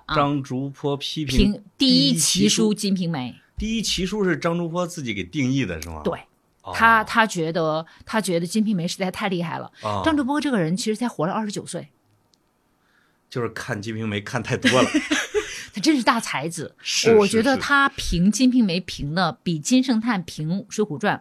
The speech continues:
Speaker 1: 完全不差。
Speaker 2: 哇，这个正好我要跟你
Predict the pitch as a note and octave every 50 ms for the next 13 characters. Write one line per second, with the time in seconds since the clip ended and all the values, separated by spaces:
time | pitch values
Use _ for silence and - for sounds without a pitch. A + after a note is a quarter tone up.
0 | _ _ - C#3+ E3 A3 A3+ - F3+ C3+ - - F3 C3+ - - _ _ _ _
1 | _ _ _ _ _ _ - - F2 E2+ - - - - - - _ - - F3
2 | C#3+ C3+ B2 A#2 A#2 - _ _ - - B2 C#3+ C3+ B2+ A2+ G#2 G2+ G2+ G#2+ A2
3 | G#2+ A#2 A#2 A2+ G#2+ G#2 G2 F#2+ F#2 -